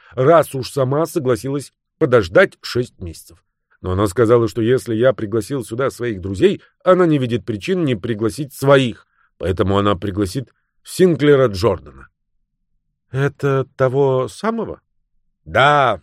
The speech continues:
и будь я проклят, если позволю ему показаться у меня в доме». «Вы должны разрешить это», сказала Мадлен.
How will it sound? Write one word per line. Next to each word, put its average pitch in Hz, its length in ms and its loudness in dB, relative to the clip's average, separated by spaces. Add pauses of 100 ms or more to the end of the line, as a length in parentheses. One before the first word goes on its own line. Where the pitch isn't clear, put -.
(160)
и 92 120 -20
будь 90 380 -14
я 107 140 -2
проклят, 101 600 0
если 85 300 -12
позволю 104 560 -6
ему 127 240 -6
показаться 143 760 2
у 147 40 0
меня 151 240 0
в 104 60 -10
доме». 110 360 -2 (960)
«Вы 80 520 -4
должны 98 840 -2
разрешить 104 1080 -4
это», 90 500 -2 (180)
сказала 82 440 -4
Мадлен. 78 420 -14